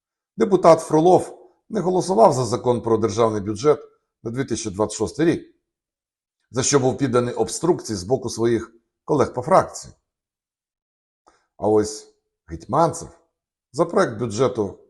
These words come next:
проголосував. Тобто, з одного боку, він публічно поспівчував українським пенсіонерам,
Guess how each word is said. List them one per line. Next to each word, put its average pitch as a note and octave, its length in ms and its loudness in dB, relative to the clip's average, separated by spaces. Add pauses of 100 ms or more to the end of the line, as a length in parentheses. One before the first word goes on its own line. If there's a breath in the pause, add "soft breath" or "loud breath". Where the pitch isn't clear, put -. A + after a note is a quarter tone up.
(640)
проголосував. C3+ 760 -6 (1600)
Тобто, F#3 220 2
з G#3 80 2
одного F#3 280 8
боку, E3 260 4
він D#3+ 260 2
публічно D#3+ 760 2
поспівчував C3 640 0
українським A2 540 -4
пенсіонерам, A2 840 2